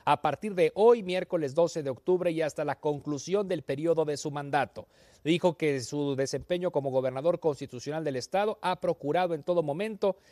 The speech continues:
servir al pueblo veracruzano fielmente y al máximo de sus capacidades. En la entrevista, lo que había señalado Javier Duarte de Ochoa es que solicitaría licencia para hacer frente a todas las acusaciones en su contra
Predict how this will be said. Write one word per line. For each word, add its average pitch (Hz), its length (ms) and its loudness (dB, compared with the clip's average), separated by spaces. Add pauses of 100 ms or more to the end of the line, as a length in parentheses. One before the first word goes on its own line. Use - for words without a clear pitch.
servir 170 600 2
al 143 200 -2
pueblo 170 520 4
veracruzano 135 680 -2
fielmente 165 560 -4
y 139 100 -2
al 131 80 -2
máximo 151 540 -6 (240)
de 131 160 0
sus 185 240 -2
capacidades. 143 680 -2
En 175 60 2
la 185 60 4
entrevista, 202 580 -2
lo 160 160 -2
que 151 100 -2
había 165 200 -2
señalado 156 420 -4
Javier 151 300 -6
Duarte 147 340 -4
de 123 80 -6
Ochoa 170 360 0 (260)
es 160 200 0
que 175 120 -2
solicitaría 165 680 -2
licencia 175 520 -4
para 151 220 -2
hacer 202 260 -6
frente 202 500 -6
a 147 140 -4
todas 190 280 -2
las 156 180 -8
acusaciones 147 600 -8
en 151 80 -8
su 143 140 -8
contra 208 480 0